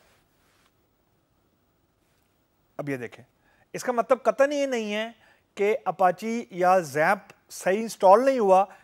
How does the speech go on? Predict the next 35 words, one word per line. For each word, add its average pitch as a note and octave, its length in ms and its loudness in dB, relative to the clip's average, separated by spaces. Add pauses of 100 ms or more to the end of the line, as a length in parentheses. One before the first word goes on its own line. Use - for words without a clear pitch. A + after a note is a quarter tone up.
(160)
इससे A#3+ 200 0
मुराद G#3 380 6
ये A3 180 2
है G3+ 180 2
कि A#3 140 -4
आपने F#3 540 0 (440)
Apache F#3 440 4
को A3 180 4 (280)
स्टार्ट G#3+ 480 4
नहीं E3 160 -4
किया, A#2 280 -12 (200)
यानी D#3+ 160 -8
यहाँ F3 300 4
पे A3 200 0 (360)
जो F#3+ 160 6
Apache F#3 340 4
के B3 80 -6
सामने F#3 320 0
है A3 80 2
वो A3+ 180 6
अभी G#3+ 200 0 (240)
कुछ - 380 -6
स्टेटस G3 400 -4
नहीं F#3+ 120 -4
आ C3+ 140 6
रहा। B2+ 140 -2 (300)
सिंपल B3+ 320 2
स्टार्ट F#3 360 6
कर A#3+ 120 4
दें C4+ 160 -6 (1700)
like D3 280 -4
this G3+ 120 -2 (540)
और - 200 -6
इसको A#3+ 340 4
आके F#3+ 340 8